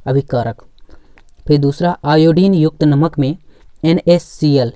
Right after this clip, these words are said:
यानी सोडियम क्लोराइड के साथ कुछ मात्रा में बिंदे बिंदे मिला होता है, तो क्या लवण प्लस जल, ठीक है, लवण प्लस एच टू ओ, ऐसा भी कर सकते हैं, लिख सकते हैं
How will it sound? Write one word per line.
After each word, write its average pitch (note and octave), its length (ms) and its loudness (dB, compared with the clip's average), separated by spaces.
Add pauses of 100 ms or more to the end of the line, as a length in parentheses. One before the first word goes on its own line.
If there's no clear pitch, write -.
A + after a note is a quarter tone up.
(120)
यानी E3 120 -2
सोडियम D#3+ 380 0
क्लोराइड C#3+ 400 -2
के D3 100 -8
साथ D#3 200 -2 (100)
कुछ E3+ 200 -4
मात्रा C#3+ 340 -2
में E3+ 140 -4 (280)
बिंदे D3 240 2
बिंदे D#3 200 0
मिला C#3 220 -2
होता B2+ 220 -6
है, - 40 -6
तो - 140 -14
क्या F3+ 160 -2 (300)
लवण C#3+ 280 -2
प्लस C#3+ 380 -4
जल, A#2 220 -4 (1000)
ठीक D#3+ 200 2
है, D3+ 60 -2
लवण C#3+ 260 0
प्लस C#3+ 340 -6
एच C3+ 200 -6
टू C3 120 -8
ओ, B2+ 80 -8
ऐसा C#3+ 220 -4
भी C#3 100 -4
कर C#3+ 140 -8
सकते - 300 -12
हैं, B2+ 80 -10
लिख B2+ 160 -8
सकते - 280 -16
हैं - 60 -18